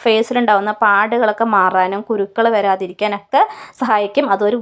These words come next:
ബ്ലീച്ചിങ്, ഒരു ബ്ലീച്ചിങ് എഫക്റ്റും കൂടി തരുന്നതാണ് തൈര് ട്ടോ.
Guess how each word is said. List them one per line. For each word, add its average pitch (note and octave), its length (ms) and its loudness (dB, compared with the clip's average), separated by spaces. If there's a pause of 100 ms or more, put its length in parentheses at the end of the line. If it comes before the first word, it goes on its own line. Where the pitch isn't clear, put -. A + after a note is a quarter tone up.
ബ്ലീച്ചിങ്, C4 640 0
ഒരു B3 160 2
ബ്ലീച്ചിങ് B3+ 520 0
എഫക്റ്റും A3 420 -4
കൂടി B3+ 200 -2
തരുന്നതാണ് G3+ 440 0 (100)
തൈര് F#3+ 360 0 (100)
ട്ടോ. - 80 4